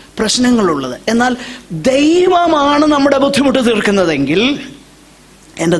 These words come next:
ദൈവമോ, എങ്ങനെയാ ദൈവം അത് ചെയ്യുന്നത്? ദൈവം ചെയ്യുന്നത് നിങ്ങളുടെ ബുദ്ധിമുട്ട് ഒക്കെയും മഹത്വത്തോടെ, മഹത്വത്തോടെ, ഓ,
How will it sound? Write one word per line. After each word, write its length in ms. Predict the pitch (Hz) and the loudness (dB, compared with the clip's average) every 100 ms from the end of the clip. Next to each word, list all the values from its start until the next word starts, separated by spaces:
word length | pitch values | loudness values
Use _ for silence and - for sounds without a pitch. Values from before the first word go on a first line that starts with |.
| 170 | 0
ദൈവമോ, 300 | 180 180 170 - - - - - - 190 208 | 0 0 -2 -6 -18 -20 -20 -20 -6 -2 0
എങ്ങനെയാ 480 | 254 277 254 220 196 185 | 2 2 0 0 0 0
ദൈവം 260 | 185 196 175 170 | 0 0 0 0
അത് 100 | 175 180 | 0 0
ചെയ്യുന്നത്? 440 | 165 151 123 107 - - - - - - - - - - | 0 -2 -4 -8 -14 -18 -20 -20 -20 -20 -20 -20 -14 -4
ദൈവം 220 | 175 190 180 | 0 0 0
ചെയ്യുന്നത് 440 | 180 180 185 180 127 - - - - - - - - - - - - 170 | 0 0 0 0 -4 -10 -18 -20 -20 -20 -20 -20 -20 -20 -20 -20 -10 -4
നിങ്ങളുടെ 300 | 170 180 185 190 | 0 2 0 0
ബുദ്ധിമുട്ട് 580 | 208 - 226 240 240 320 - - - - - | -2 -2 -2 -2 0 -2 -4 -10 -18 -12 -8
ഒക്കെയും 380 | - 165 127 98 - - - - - - - - - 156 170 170 | -6 -4 -6 -8 -18 -20 -20 -20 -20 -20 -20 -20 -8 -4 0 0
മഹത്വത്തോടെ, 1300 | 170 - 196 233 - - - 208 - - - - - - - - - - - - - - 175 196 | 0 -2 -4 -4 -12 -12 -2 -2 -2 -4 -6 -8 -14 -18 -20 -20 -20 -20 -20 -20 -16 -8 -2 0
മഹത്വത്തോടെ, 840 | 233 - 277 277 269 - - - - - - - - - - - - - - - | 0 0 -2 -2 -2 -2 -6 -6 -12 -16 -20 -20 -20 -20 -20 -20 -20 -20 -20 -14
ഓ, 40 | - | -4